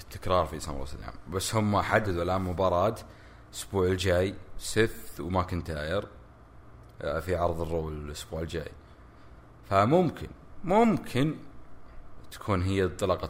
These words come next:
عداوتهم للسمر سلام ويكون مثل توقعك إن بالر يدخل، آه، مع سيث، آه، مع، آه، زيجلر. هذا خيار، آه، مناسب يعني، إنه خيار منطقي عفوًا، بس أشوف إنه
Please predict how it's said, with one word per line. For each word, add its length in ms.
عداوتهم 380
للسمر 320
سلام 300
ويكون 260
مثل 200
توقعك 560
إن 160
بالر 360
يدخل، 400
آه، 240
مع 160
سيث، 300
آه، 160
مع، 160
آه، 580
زيجلر. 460
هذا 200
خيار، 320
آه، 420
مناسب 580
يعني، 460
إنه 200
خيار 360
منطقي 420
عفوًا، 400
بس 180
أشوف 260
إنه 200